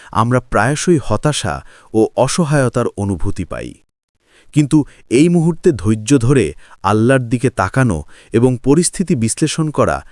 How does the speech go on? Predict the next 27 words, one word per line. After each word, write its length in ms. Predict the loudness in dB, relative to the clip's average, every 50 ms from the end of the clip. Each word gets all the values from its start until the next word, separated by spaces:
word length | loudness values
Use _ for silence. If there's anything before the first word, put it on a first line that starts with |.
| -20 -18 -10
আমাদের 380 | -4 -2 0 0 0 0 0 -2
বিশ্বাসকে 720 | -2 -4 -4 -4 -4 -4 -4 -6 -6 -6 -6 -4 -6 -6 -6 -10 -20 -20 -18 _
আরও 320 | -6 -2 0 0 0 0
মজবুত 460 | 0 0 -2 -2 -4 -4 -6 -6 -6 -8
করে। 300 | -10 -8 -8 -8 -10 -12 -14 _ _ _ _ _ _ _ _ -20 -20 -10 -2 0
এটি 260 | 0 0 2 2 2
আমাদের 320 | 4 4 4 4 2 2
মনে 240 | 2 2 2 2 2
করিয়ে 320 | 2 2 2 4 4 2
দেয় 240 | 2 2 -2 -4 -6 -10 -16 -20 -20 -18 _ -2
যে 140 | 0 0
মানুষের 480 | 2 2 2 2 2 0 0 0 -2 -2
চেষ্টা 420 | 0 0 -2 -2 -2 -4 -6 -4
সীমিত, 440 | -4 -2 -2 0 0 0 0 0 -2 -4 -4 -6 _ _ _ _ _ _
কিন্তু 260 | -2 -2 0 2 2 0 2
আল্লাহর 360 | 2 0 2 2 2 2 0
সাহায্য 600 | -2 -4 -6 -6 -4 -4 -4 -4 -2 0 0 0 0 0
অনন্ত। 560 | -4 -4 -4 -4 -6 -6 -8 -8 -10 -10 -10 -12 -16 _ _ _ _ _ _ _ _ _ _ -20 -20 -16 -8
সত্যিকারের 680 | -2 0 0 0 0 0 -4 -2 0 0 0 0 -2 -2
জ্ঞান 360 | -2 -2 0 0 -2 -4 -6 -6 _
এবং 260 | -2 0 0 0 0 -2 -2
প্রজ্ঞা 420 | 0 0 2 2 0 -2 0 0 0
আসে 360 | 0 -2 -2 -2 -4 -4 -6 -10 -16 -20 -10 _ 0
এই 100 | 0 0
পরীক্ষার 580 | 0 2 2 2 2 2 -2 -4 -2 -2 0
মধ্য 320 | 0 0 -2 -2 -2 -4 -4
দিয়ে। 280 | -4 -4 -8 -8 -10